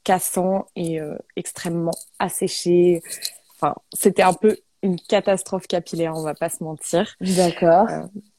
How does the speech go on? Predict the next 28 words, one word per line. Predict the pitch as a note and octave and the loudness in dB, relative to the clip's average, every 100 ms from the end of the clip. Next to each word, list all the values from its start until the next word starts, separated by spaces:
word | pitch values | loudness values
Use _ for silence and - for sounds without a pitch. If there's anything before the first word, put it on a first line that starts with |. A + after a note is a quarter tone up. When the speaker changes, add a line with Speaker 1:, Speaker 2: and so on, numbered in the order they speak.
| _ - | _ -12
Speaker 1:
mais, | E3+ D#3+ D3+ - | -8 -6 -6 -10
euh, | - | -14
ça | - E3 | -10 -4
a | D#3+ | -2
bien | D#3+ E3+ | 0 -2
évolué | D#3 D#3 D#3+ D#3 D#3 | 0 0 0 -2 -4
de-, | E3 D#3+ _ _ - | -6 -8 _ _ -4
depuis | F3 F3 | -4 -2
le | |
temps. | - G#3 | -2 -2
<laughs> | B3 - - - C4 - E4 - _ _ - - | -2 -4 -6 -8 -10 -6 -4 -4 _ _ -4 2
Speaker 2:
Quand | A3+ B3 | 4 4
est-ce | C#4+ | 2
que | C4 B3 | 0 -4
tu | A#3 | 2
as | G#3 | 2
commencé, | G3+ G#3 G3 G3+ A3 G#3+ | 2 -4 -4 -8 -6 -6
du | F#3+ F#3 | -6 -4
coup, | G#3+ | 0
à | G3 | 0
utiliser | F#3 G3 G3 | -2 -4 -2
des | F#3 | 0
produits | F3 F3 E3 | 0 -4 -6
naturels | F3+ E3 - F3+ G3+ G#3 | -6 -6 -6 2 4 4
et | F3+ D#3+ | 2 0
à | D3+ | 0
être, | D3+ - | -4 -6
euh, | D3+ | -6